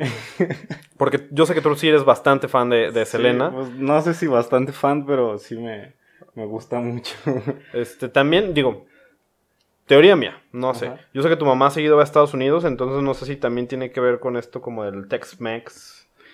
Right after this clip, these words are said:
Speaker 1: Sí, más o menos por ahí va. Este, pues,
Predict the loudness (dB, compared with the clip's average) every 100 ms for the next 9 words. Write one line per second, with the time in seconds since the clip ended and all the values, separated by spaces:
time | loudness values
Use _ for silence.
0 | _ -4 2 4 4 2 2 0 0 0
1 | -2 -2 0 2 0 -2 -12 _ _ _
2 | -6 -4 -4 -8 -6 -2 -2 -2 -4 -6
3 | -10 -16 -20 _ _ _ _ -4 0 0
4 | -2 -8